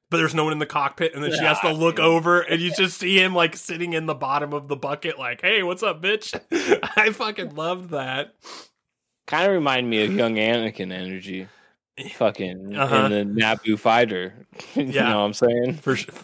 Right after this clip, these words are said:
Speaker 1: for sure. I do know what you're saying. And, uh,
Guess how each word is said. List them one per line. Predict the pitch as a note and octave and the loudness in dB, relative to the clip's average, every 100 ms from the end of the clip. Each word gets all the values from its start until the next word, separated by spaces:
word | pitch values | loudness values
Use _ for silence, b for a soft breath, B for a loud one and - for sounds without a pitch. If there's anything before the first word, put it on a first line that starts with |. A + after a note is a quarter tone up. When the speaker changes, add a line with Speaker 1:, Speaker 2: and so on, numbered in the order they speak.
| _ _ _ - | _ _ _ -6
Speaker 1:
for | A#2+ | -4
sure. | - C#3 B2 - - | 0 2 2 0 -10
I | A#2 | -6
do | A#2+ B2+ A2+ | -2 0 -2
know | A2 | -6
what | G#2 | -12
you're | A2+ | -10
saying. | - G#2+ F2+ - B B B B B - | -8 -8 -10 -18 B B B B B -8
And, | A#2+ A2+ A2 A2 | -2 -2 0 -2
uh, | A2 A2 | -2 -2